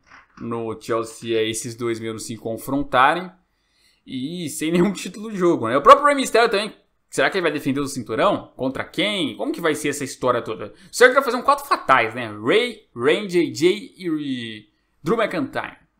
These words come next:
Fazer os quatro ali batalharem pelo título, mas eu não acho que vai acontecer nada disso, não. Falta uma semana, né? Falta uma semana, mais um show aí, já é o T L C. Eu quero ver que eles vão aprontar, qual que vai ser os anúncios, né?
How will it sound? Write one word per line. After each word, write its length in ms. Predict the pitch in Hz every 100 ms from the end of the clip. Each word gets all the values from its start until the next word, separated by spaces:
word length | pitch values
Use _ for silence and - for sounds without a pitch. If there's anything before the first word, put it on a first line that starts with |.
| -
Fazer 220 | 117 127
os 100 | 131
quatro 360 | - 131 135
ali 100 | 131
batalharem 480 | 131 123 127 120 123
pelo 220 | 127 120
título, 420 | 117 - 160 165 196
mas 220 | 226 208
eu 80 | 208
não 160 | 208
acho 500 | 196 190 185 180 170
que 100 | 156
vai 120 | 160
acontecer 560 | 151 151 143 135 135 135
nada 280 | 131 131 123
disso, 300 | 123 117 120
não. 320 | 113 113 - _ _ _ _
Falta 240 | 151 160
uma 120 | 214
semana, 580 | 220 233 147 170 185 123
né? 180 | 127 123
Falta 240 | 123 135
uma 140 | 151 160
semana, 320 | - 165 147
mais 200 | 147 156
um 80 | 175
show 280 | - 151 156
aí, 140 | 127
já 140 | 139 160
é 20 |
o 60 |
T 120 | 170 202
L 80 |
C. 240 | 190 - 156
Eu 60 |
quero 220 | 151 120 123
ver 140 | 123
que 100 | 151
eles 100 | 175
vão 80 | 180
aprontar, 720 | - 202 - - 151 87 -
qual 140 | 117
que 80 | 117
vai 80 | 131
ser 100 | 127
os 120 | 135
anúncios, 500 | 175 160 131 104 -
né? 220 | 127 120